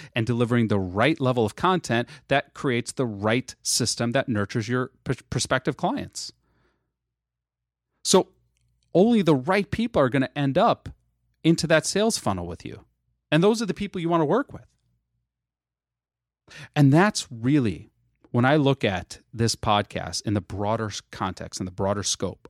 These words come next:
of my goals with this show, when we are able to get you to that level of specificity where you can really look at your brand and your business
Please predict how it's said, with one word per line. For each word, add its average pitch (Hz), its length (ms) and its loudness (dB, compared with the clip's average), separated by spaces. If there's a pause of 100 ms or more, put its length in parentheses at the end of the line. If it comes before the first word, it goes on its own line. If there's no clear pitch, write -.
of 92 120 -6
my 98 200 -2
goals 98 360 -4
with 98 100 -12
this 98 140 -6
show, 101 320 -4 (400)
when 107 260 2
we 123 160 2
are 175 120 2
able 131 240 0
to - 120 -10
get 101 320 -6
you 123 80 -2
to - 160 -6
that 95 380 -4 (340)
level 104 720 -6 (100)
of 107 120 -8
specificity 135 1080 -6 (480)
where 113 160 2
you 107 160 0
can 113 260 0
really 110 280 2
look 101 200 -4
at 101 180 -4
your 101 180 -2
brand 98 440 -4
and 90 140 -6
your 98 140 -6
business 113 800 -6